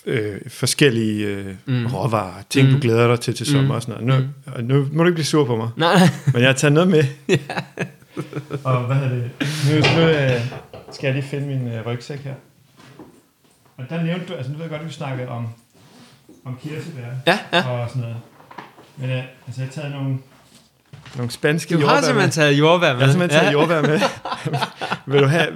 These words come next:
Speaker 1: vil du, vil du have et af dem?
Speaker 2: Altså, det skulle kun være fordi, det, for din skyld, hvis du gerne vil have, at jeg skal komme med en analyse af, hvordan det smager. Hvad, nu er det jo købt. Men, øh, altså, som udgangspunkt, øh, så er det ikke noget, jeg har specielt meget lyst til. Jeg synes,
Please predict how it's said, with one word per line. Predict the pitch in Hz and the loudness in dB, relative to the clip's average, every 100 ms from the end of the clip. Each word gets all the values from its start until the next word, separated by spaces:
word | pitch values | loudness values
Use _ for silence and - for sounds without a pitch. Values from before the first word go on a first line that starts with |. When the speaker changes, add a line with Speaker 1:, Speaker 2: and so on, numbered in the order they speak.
| 139 | -2
Speaker 1:
vil | 139 | 2
du, | 139 131 156 | 2 0 -2
vil | 147 | 2
du | 139 | 2
have | 165 | 2
et | 185 | 0
af | |
dem? | 180 196 220 | -2 -6 -2
Speaker 2:
Altså, | 170 170 170 | 2 2 2
det | 147 196 | -2 -4
skulle | - | -2
kun | - 233 | 2 4
være | 262 170 | 4 2
fordi, | 170 208 170 | 0 0 2
det, | 147 156 151 151 165 | 2 0 0 -4 -2
for | 175 | -2
din | 170 220 | 0 -2
skyld, | 165 208 | -2 -2
hvis | 156 135 | -2 -2
du | 143 | 0
gerne | 156 175 | 0 2
vil | |
have, | 165 165 | 0 0
at | |
jeg | 131 | 0
skal | 135 131 123 123 147 | -2 -2 -2 -2 2
komme | 160 180 | 4 4
med | 156 | 2
en | 135 | 2
analyse | 127 147 185 165 | 2 2 2 0
af, | 117 | 0
hvordan | 123 147 | 0 -2
det | 151 | -4
smager. | 156 170 202 185 | -2 -2 -2 -4
Hvad, | 123 135 139 131 | -4 0 0 0
nu | 143 | 0
er | 143 175 | 0 2
det | 180 | 0
jo | 131 | 0
købt. | - 180 - - - - | -2 -6 -8 -20 -20 -10
Men, | 156 160 147 | 4 4 6
øh, | 131 120 113 113 - | 4 4 4 2 0
altså, | 120 107 104 | -2 0 -2
som | 107 | 0
udgangspunkt, | 123 151 135 139 127 113 | 4 4 4 2 2 2
øh, | 104 104 113 120 113 | 0 -4 -10 -8 -8
så | 104 120 | -4 0
er | |
det | 113 | 2
ikke | 117 | 4
noget, | 170 | 4
jeg | 175 | 4
har | 101 | 2
specielt | - 101 107 | -2 -4 -2
meget | 104 101 | -2 -2
lyst | 135 185 - | -4 -4 -8
til. | 123 120 135 - | -6 -6 -8 -4
Jeg | 123 110 | -2 0
synes, | 131 - | -2 -4